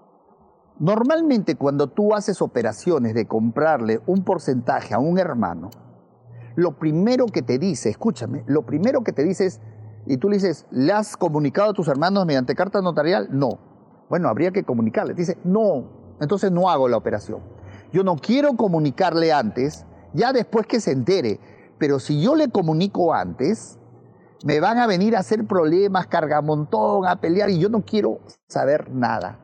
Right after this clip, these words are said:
Es más, con lo que tú me vas a, lo que me van a co-, a pagar, yo me voy a ir de viaje. Con lo que me van a pagar, yo me voy a ir a vivir a otro lugar. O sea,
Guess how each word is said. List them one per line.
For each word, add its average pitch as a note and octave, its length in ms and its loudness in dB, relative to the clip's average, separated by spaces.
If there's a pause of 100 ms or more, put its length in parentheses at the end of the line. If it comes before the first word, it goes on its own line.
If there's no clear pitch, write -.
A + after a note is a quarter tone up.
(200)
Es G#3 160 2
más, B3+ 440 0 (580)
con E3 140 0
lo E3 120 0
que E3 100 0
tú A#3+ 220 -2
me A#3+ 180 4
vas G#3+ 200 0
a, A#3 120 0
lo D#3+ 180 2
que D#3 100 -2
me D3 100 0
van A#3+ 180 2
a C4 60 2
co-, F3 240 -2
a C#3+ 120 0
pagar, G3+ 300 0
yo G#3 120 2
me G#3 60 2
voy G#3 140 2
a G3 40 -2
ir F#3+ 40 0
de E3+ 80 2
viaje. - 340 -4 (580)
Con G3 100 2
lo F3+ 80 2
que E3+ 100 0
me E3 120 2
van B3 180 2
a C4+ 60 2
pagar, A#3 220 0
yo A3+ 100 2
me A3+ 60 2
voy A3 140 2
a - 20 0
ir A#3 40 2
a G#3 40 0
vivir F#3 240 2
a - 20 0
otro G3+ 160 0
lugar. D3+ 420 0 (1160)
O F#3+ 120 2
sea, G3 220 0